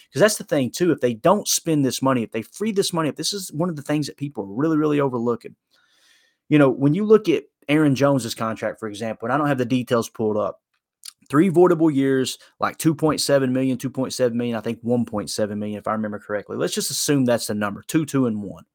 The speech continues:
right? And they freed up this money now so they can make moves if they need to, depending on what Aaron decides, if he de-, decides to come back or he decides to retire, if they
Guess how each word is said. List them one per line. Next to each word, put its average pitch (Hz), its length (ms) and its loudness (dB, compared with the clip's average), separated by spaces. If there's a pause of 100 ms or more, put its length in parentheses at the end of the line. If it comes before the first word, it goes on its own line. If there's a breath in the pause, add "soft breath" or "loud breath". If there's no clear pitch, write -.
(160)
right? 113 300 0 (760 loud breath)
And 120 280 -2 (300 soft breath)
they 151 160 4
freed 190 240 4
up 180 100 4
this 165 180 0
money 156 240 2
now 131 240 2
so 113 220 -4
they 135 180 0
can 120 300 -2
make 135 240 0
moves 127 340 0
if 123 120 -2
they 113 140 -2
need 120 280 -2
to, 123 160 -4
depending 123 340 -4
on 110 140 -4
what 131 260 2
Aaron 131 240 0
decides, 120 420 -2
if 110 60 -10
he 110 100 -8
de-, 107 280 -10
decides 107 380 -2
to 107 60 -10
come 107 220 -4
back 135 340 0
or 110 40 -8
he 107 60 -8
decides 107 360 -4
to 87 80 -14
retire, 123 560 0
if 110 120 -4
they 104 220 -4